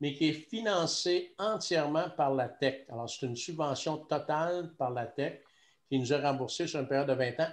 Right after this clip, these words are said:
incluant les intérêts. Alors, ça ne coûte absolument rien à la municipalité, c'est zéro, et puis c'est pour, euh, faire des réparations.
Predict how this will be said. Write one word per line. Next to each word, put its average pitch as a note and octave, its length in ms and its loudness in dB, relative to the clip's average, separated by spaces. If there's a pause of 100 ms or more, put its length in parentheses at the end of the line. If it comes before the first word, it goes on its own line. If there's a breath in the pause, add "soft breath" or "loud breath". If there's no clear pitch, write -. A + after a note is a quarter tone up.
(160)
incluant G3 480 2
les C#3 240 2
intérêts. A#2+ 500 -2 (220)
Alors, A#2 180 0
ça C3+ 140 2
ne C3+ 60 -4
coûte D#3+ 160 0
absolument D#3 500 2
rien C#3+ 260 2
à D#3 40 2
la C3+ 100 4
municipalité, B2+ 640 0
c'est C#3 220 -2
zéro, C3 520 2 (280 soft breath)
et B2 300 0
puis - 120 -8
c'est C3+ 180 -4
pour, C#3 380 4
euh, A#2+ 260 0
faire C3 220 4
des B2+ 80 2
réparations. A#2+ 720 0